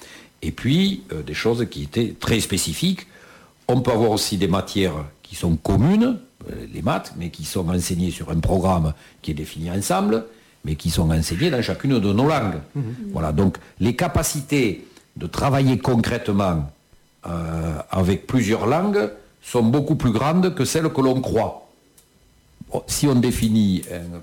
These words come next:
Speaker 1: par exemple, une unité, euh, scientifique, on peut la définir ensemble. On va faire le programme ensemble, on va, va définir qu'est-ce que c'est qu'on y met dedans, comment on l'organise, euh,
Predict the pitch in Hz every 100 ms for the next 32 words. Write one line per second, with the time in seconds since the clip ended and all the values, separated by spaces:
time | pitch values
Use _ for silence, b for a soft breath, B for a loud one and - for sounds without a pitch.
0 | - - - 90 80 90 95 92 87 101
1 | 90 80 B B B - 80 78 - 80
2 | 76 85 208 202 101 80 78 175 - 98
3 | 127 180 - 123 82 B B B 156 175
4 | 90 92 - 123 156 151 147 127 98 95
5 | 85 82 82 80 82 117 131 156 160 170
6 | - 147 - 135 - 127 123 123 117 117
7 | 101 87 - 110 127 131 113 120 117 85
8 | 71 B B B B B B 92 87